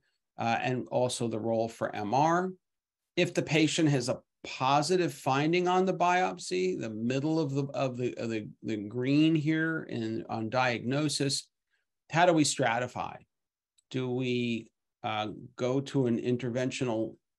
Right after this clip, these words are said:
treatment or an active treatment, surgical removal, radiation, brachytherapy, combinations, focal therapy, or are we comfortable in staying with an,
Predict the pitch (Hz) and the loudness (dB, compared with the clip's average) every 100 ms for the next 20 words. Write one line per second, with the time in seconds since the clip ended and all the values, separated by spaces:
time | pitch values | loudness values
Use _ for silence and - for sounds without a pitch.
0 | - - 131 139 160 151 120 120 117 117 | -20 -2 -2 2 2 2 2 2 0 -4
1 | - - 147 123 147 - - - 120 117 | -8 0 2 2 0 0 -6 -6 -4 -4
2 | 110 110 98 98 135 151 135 139 131 127 | -6 -6 -4 -2 0 2 4 2 2 -2
3 | - _ _ _ _ - 113 131 135 135 | -10 _ _ _ _ -8 -4 0 2 2
4 | 135 135 - 127 127 123 120 - _ _ | 2 0 -2 -2 -2 -4 -6 -12 _ _
5 | _ 120 135 135 127 127 127 127 131 127 | _ -2 -2 -2 -2 2 2 2 0 -2
6 | 120 - 117 120 123 127 127 - 127 127 | -2 -2 -2 0 0 0 -2 -2 0 0
7 | 127 - _ _ _ _ _ _ 131 139 | -4 -8 _ _ _ _ _ _ 2 2
8 | 139 120 - 139 139 143 139 139 _ _ | 2 0 4 6 6 4 0 -2 _ _
9 | _ - 190 185 - 160 156 143 165 160 | _ 4 8 8 8 6 4 0 0 0
10 | 143 147 139 139 127 143 139 139 127 123 | 0 0 2 2 0 0 0 0 0 -4
11 | 123 | -6